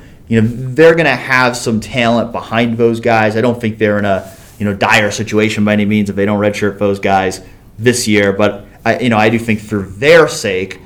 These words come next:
it, you know, it's, they, they've just kind of been put in a tough position where,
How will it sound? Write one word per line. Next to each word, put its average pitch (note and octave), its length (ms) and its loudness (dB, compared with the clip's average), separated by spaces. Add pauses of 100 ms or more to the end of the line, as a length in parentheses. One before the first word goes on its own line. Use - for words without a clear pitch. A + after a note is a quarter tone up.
(360)
it, - 400 -4 (460)
you A2+ 160 0
know, G#2 120 2
it's, G2+ 220 0
they, A2+ 380 2
they've C3 340 2
just A#2 180 -8
kind A2 220 0
of G2 80 -2
been G2+ 240 -2
put - 200 -2
in G2 80 -8
a F#2+ 100 -6
tough - 340 -6
position F#2 540 -4
where, F2 440 -6